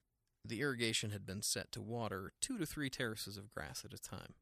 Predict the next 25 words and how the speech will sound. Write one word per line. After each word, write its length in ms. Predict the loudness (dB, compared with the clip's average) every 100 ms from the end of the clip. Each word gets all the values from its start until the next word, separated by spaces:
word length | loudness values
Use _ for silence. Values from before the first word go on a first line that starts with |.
| _ _ _ _
While 260 | -4 0 0
efficient 440 | 0 2 2 2
for 120 | -2 -2
watering 500 | 0 0 2 2 0
the 60 |
larger 460 | -2 -4 -4 -6 -6
areas, 460 | -8 -8 -6 -4 -6 -8 -20 _ _ _ _
it 140 | -4 -2
meant 200 | -2 -2
that 120 | -4
the 80 | 0
willow, 380 | 2 2 0
being 260 | -2 -4 -4
at 80 | -4
the 80 | -4
bottom 320 | -2 -2 -4
of 60 |
the 60 | -6
hill, 300 | -4 -2 -2
was 200 | -4 -2
in 100 | -2
direct 380 | 0 -2 -2 -4
line 320 | -4 -2 -2
of 120 | -4 -6
fire 440 | -4 -2 -2 -6